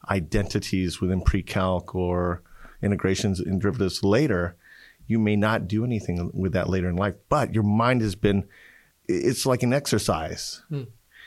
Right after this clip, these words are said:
Speaker 1: in that, and now you can see the world differently and, and approach things in a, in a better way that you might not have been able to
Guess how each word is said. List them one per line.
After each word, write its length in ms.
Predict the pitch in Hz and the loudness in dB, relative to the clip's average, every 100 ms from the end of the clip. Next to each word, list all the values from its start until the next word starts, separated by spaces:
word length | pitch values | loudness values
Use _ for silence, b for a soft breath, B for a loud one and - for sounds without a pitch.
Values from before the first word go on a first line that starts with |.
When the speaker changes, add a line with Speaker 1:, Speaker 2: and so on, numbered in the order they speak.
| b b - | b b -4
Speaker 1:
in 80 | 104 | 0
that, 220 | 101 87 | 2 2
and 180 | 107 110 | 2 2
now 160 | 120 | 4
you 80 | 120 | 2
can 160 | 110 107 | 0 -2
see 160 | - | 0
the 80 | 101 | 0
world 260 | 92 92 85 | 2 0 0
differently 560 | 117 - 87 82 95 - | -2 -2 -4 -6 -10 -6
and, 140 | 87 | -4
and 220 | 92 - | -4 -4
approach 300 | 90 - 104 - | -4 -2 -2 -2
things 260 | 92 87 | -4 -2
in 60 | 95 | -2
a, 60 | 90 | -2
in 160 | 95 87 | -2 -4
a 140 | 82 - _ _ _ - | -4 -10 _ _ _ -2
better 160 | 98 | 0
way 200 | 98 98 | 2 2
that 240 | 90 92 - | 2 -2 -2
you 60 | |
might 160 | 98 95 | -2 0
not 160 | 90 87 | -2 -4
have 100 | 80 | -4
been 120 | 92 | -2
able 240 | 95 - | -4 -6
to 320 | - 92 85 | -8 -6 -6